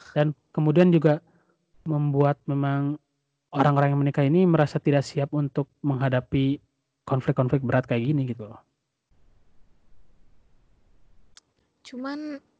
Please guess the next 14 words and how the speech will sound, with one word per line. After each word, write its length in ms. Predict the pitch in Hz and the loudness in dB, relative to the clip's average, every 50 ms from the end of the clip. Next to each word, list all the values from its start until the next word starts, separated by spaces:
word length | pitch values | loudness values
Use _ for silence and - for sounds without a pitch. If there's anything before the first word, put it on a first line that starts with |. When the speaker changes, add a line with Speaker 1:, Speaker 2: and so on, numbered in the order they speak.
| _ _ _ _ _ _ _ _ - | _ _ _ _ _ _ _ _ -6
Speaker 2:
itulah 480 | 226 - 269 277 302 330 330 294 - - | -2 0 2 2 4 2 2 0 -4 -6
kenapa 720 | - - 262 240 233 226 226 - 247 240 247 240 226 - - _ _ _ _ _ _ _ _ _ _ _ _ - | -6 -2 0 2 2 2 4 4 6 6 6 6 4 0 -4 _ _ _ _ _ _ _ _ _ _ _ _ 0
gue 180 | 202 214 247 | 2 4 4
selalu 440 | 277 - 262 233 226 220 220 220 - - _ _ _ _ _ _ _ _ _ | 4 2 2 2 2 2 2 0 0 -2 _ _ _ _ _ _ _ _ _
berpegang 1000 | 233 196 196 202 202 208 208 - - 202 196 190 190 196 196 202 214 214 214 233 - | -8 -4 -2 -2 -2 -2 -4 -4 -4 -4 -4 -4 -2 -2 0 0 -2 -2 -4 -4 -2
dengan 320 | - 196 196 196 196 208 | 0 0 2 2 2 0
prinsip 520 | - - - 202 190 190 190 - 214 220 - _ _ _ _ _ _ _ _ _ _ | 2 2 4 4 4 2 0 0 -2 -2 -2 _ _ _ _ _ _ _ _ _ _
komunikasi 800 | - - 202 202 196 196 202 202 - 202 196 - - 214 190 - | -4 -2 0 2 2 0 0 -2 0 2 2 2 2 -2 -4 -4
itu 400 | 190 - 208 226 226 240 240 226 - _ _ _ _ _ _ _ _ _ _ | -6 -6 -6 -6 -4 -4 -6 -8 -12 _ _ _ _ _ _ _ _ _ _
dan 160 | - 202 208 | -4 -4 -2
keterbukaan 760 | 202 - 214 - 214 214 208 202 - - 202 190 208 214 214 | -2 -2 2 2 2 2 2 0 -2 -2 0 0 0 -2 -4
itu 240 | 214 214 - 233 233 | -6 -6 -6 -6 -6
harus 440 | 226 - - 202 208 214 220 - - - | -6 -6 -6 -4 -4 -4 -4 -4 -6 -2
dijaga. 560 | 233 233 220 202 202 190 190 190 190 185 | 2 2 4 6 4 4 4 2 0 0